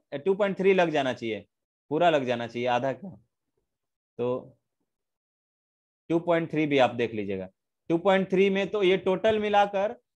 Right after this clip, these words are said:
बीस से बाईस क्वेश्चन होने चाहिए। Everyone, try these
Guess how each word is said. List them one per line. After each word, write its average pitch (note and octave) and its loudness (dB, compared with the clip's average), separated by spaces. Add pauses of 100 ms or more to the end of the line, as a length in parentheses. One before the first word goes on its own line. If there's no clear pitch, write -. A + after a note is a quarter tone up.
बीस F#3+ -4
से A3 0
बाईस F#3 0
क्वेश्चन G3 -6
होने F#3+ -4
चाहिए। G3 -4 (220)
Everyone, G#3 2 (260)
try F#3+ 4
these G3 -6